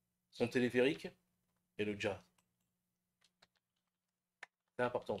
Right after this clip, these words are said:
C'est pas votre style, je le sais, mais ça, ça va changer votre, euh, conception de la musique.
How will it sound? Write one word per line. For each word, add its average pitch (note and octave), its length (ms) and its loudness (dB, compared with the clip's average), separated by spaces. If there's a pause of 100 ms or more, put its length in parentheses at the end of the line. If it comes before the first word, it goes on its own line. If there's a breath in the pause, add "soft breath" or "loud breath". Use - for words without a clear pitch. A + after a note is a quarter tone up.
C'est - 120 -14
pas G#3+ 100 8
votre G3+ 160 8
style, D#3 260 -6
je B2 80 -6
le C3+ 100 4
sais, F3 360 0 (520 loud breath)
mais B2+ 260 2
ça, - 240 -2
ça B2+ 100 4
va C3 120 8
changer C#3+ 280 0
votre, D3 300 0
euh, G#2 580 4 (2500)
conception C#3+ 460 -2
de C#3 60 -2
la B2 80 8
musique. - 460 -6